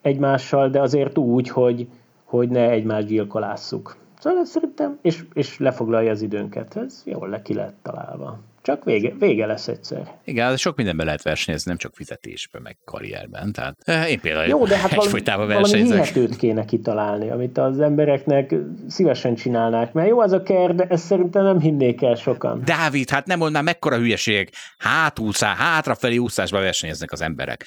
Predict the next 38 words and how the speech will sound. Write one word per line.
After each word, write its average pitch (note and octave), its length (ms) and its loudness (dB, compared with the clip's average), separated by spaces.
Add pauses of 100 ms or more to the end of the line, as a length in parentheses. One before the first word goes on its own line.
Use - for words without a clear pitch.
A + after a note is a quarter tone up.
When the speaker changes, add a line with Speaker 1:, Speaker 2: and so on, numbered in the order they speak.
(120)
Speaker 2:
Hát - 180 -2
hogy F#3 200 0
ennél D3+ 320 0
nagyobb D3 200 2
hülyeséget C3 360 0
nem C#3 120 2
Speaker 1:
Jó, C3 40 4
Speaker 2:
lehet G#3 160 4
Speaker 1:
de G3+ 120 2
az G3+ 60 4
Speaker 2:
kitalálni. G#3+ 260 2
Speaker 1:
nagyon F3 140 4
szűk, D#3+ 560 2
szűk, D3 420 0
ö, B2+ 540 4 (400)
csoportja A2+ 500 -2
az G#2+ 80 -2
embereknek. G#2+ 580 -4 (280)
Speaker 2:
Hát, - 160 -12
hát D3 200 -2
na C4+ 140 2
jó, D3 160 2
de G#2+ 100 0
hát A#2+ 160 0
akkor E3+ 220 -2
most D3+ 200 0
mondtam B2+ 240 0
egy C3 120 0
olyat, C3+ 220 2
ami, C#3 280 0
ami D3 260 0
a, C3 260 0
a B2 140 0
kertet D3 400 -2
azt - 100 -6
mindenki G#2+ 320 0
élvezi F2+ 380 -2
csinálni, C#3+ 520 0